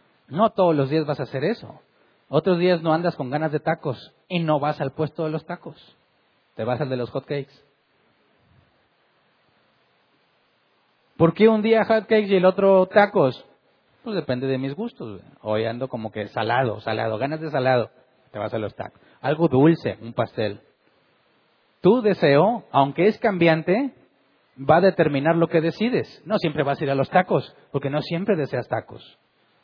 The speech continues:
Y si llegas a un buffet y hay tacos y pastel, ¿qué vas a decidir? <laughs> Bueno. Claro que los más glotones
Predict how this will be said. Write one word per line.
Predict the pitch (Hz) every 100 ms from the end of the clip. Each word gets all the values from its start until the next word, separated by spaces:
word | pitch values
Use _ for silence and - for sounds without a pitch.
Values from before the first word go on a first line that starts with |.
| _ _ _ _ _
Y | 165
si | 180
llegas | 156 202 233 233
a |
un | 220
buffet | 208 185 185 151
y | 160
hay | 185
tacos | 202 190 190 202
y |
pastel, | - 180 - 180 180
¿qué |
vas | 175 175
a | 170
decidir? | 165 175 170 131 - _ _ _ _ _ _ _ _ _ _ _ _
<laughs> | - - - - - - - 147
Bueno. | 165 190 - - - - - - _ _ - _ - _ _ _ _ _ _ _ _ _ _ _ _ - - - - _ _ _ - - - - - _ _ _ _ _ _ _ -
Claro | 175 175 208 247 220
que | 190
los | 175 170 160 170 170
más | 175 233 233
glotones | 233 202 202 208 208 240